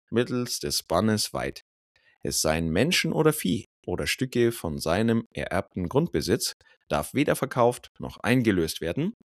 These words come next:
Alles Gebannte ist dem Herrn hochheilig. Handelt es sich dabei um Menschen, die mit dem Bann belegt sind,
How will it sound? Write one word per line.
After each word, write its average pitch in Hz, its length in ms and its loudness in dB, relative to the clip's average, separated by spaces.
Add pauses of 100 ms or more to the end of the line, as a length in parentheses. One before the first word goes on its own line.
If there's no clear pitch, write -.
(260)
Alles 147 340 0
Gebannte 95 460 -2
ist - 320 -2
dem - 140 -8
Herrn 110 420 0
hochheilig. 78 600 -2 (680)
Handelt 127 260 0
es 107 140 -2
sich 107 160 -4
dabei 76 300 -2
um 65 240 -10
Menschen, 127 560 2 (320)
die 101 40 -12
mit 80 160 -8
dem 71 220 -10
Bann 151 240 0
belegt 78 380 -4
sind, 175 260 -4